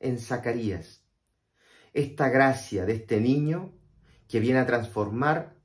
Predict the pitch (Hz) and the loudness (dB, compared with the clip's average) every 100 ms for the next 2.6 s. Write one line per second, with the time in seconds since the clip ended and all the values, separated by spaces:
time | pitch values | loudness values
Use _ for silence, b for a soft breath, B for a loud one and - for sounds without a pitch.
0 | _ _ _ - 107 104 107 143 170 170 | _ _ _ -6 2 4 4 2 0 -2
1 | - 156 226 - 262 202 226 220 220 196 | 0 2 2 4 6 6 6 4 2 2
2 | 156 143 147 214 - | 2 2 2 0 -2